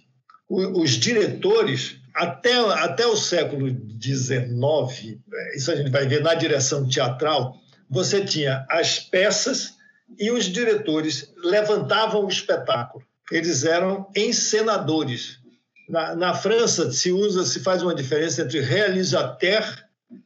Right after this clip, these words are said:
e metteur en scène. Tem uma dimensão do trabalho do diretor que é o metteur en scène, é o cara que constrói o espetáculo,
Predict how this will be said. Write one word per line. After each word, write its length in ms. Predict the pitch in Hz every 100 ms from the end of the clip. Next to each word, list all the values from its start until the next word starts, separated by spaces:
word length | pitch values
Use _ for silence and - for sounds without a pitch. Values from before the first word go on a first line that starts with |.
| -
e 140 | 165
metteur 720 | 175 175 - - 190 208 -
en 140 | 196 196
scène. 640 | - - 180 156 135 120 - - - _
Tem 140 | - 349
uma 180 | 359 277
dimensão 760 | 247 226 180 127 - 147 135
do 200 | 120 170
trabalho 480 | 135 156 127 139 131
do 160 | 131 127
diretor 760 | 117 127 123 - 156 165 - - - -
que 140 | - 226
é 200 | 180 233
o 120 | 240
metteur 440 | 240 214 202 190 233
en 60 |
scène, 380 | 208 214 202 139
é 40 |
o 120 | 143 143
cara 260 | 151 151
que 140 | 160 220
constrói 520 | 240 214 202 185 196
o 300 | 226 233 233
espetáculo, 640 | 208 247 214 185 196 269